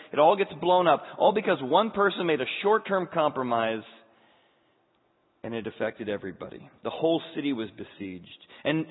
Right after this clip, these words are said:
Nebuchadnezzar, the king of Babylon, came against the city as his servants were besieging it. And Jehoiachin, our eighteen-year-old, three months in command, king of Judah,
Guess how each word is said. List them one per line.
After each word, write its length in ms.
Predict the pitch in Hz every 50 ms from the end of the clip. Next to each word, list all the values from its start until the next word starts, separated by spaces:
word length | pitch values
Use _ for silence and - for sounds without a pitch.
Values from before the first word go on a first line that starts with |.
| - -
Nebuchadnezzar, 680 | - 202 233 254 302 - 254 247 233 214 190 143 170 196
the 80 | 196
king 200 | 185 214 240 247 240
of 100 | 208 143
Babylon, 440 | 208 202 196 190 170 170 165 165 - - - - -
came 260 | - - 285 320 370 349
against 340 | 269 214 214 202 - -
the 80 | - 165 - -
city 260 | 185 165 131 117 107 95 - - - - -
as 140 | - 175 151
his 100 | 175 175 - -
servants 280 | 254 262 247 233 - 175
were 100 | 208 196
besieging 1000 | 160 135 220 208 - - - - - - 254 311 370 359 302 202 175 180 160 147
it. 180 | 131 110 110 - - - - _ _ - - _ _ _ _ _ _ _ _ _ _ _ -
And 140 | 131 135 127
Jehoiachin, 920 | 127 165 160 143 185 226 240 214 - - - - 185 160 135 123 113 110
our 120 | 120 127
eighteen-year-old, 840 | 123 156 160 156 - 175 165 156 151 147 143 131 120 117 117 110 - -
three 200 | 147 160 165 165
months 320 | 160 151 147 143 147 - - - - _ _ _ _ _ -
in 140 | 127 135 131
command, 540 | - - 135 127 127 123 120 110 107 104 110 - _ _ _ _ - -
king 200 | - 208 208 214
of 120 | 208 175 143
Judah, 440 | - 156 151 139 110 110 98 90 -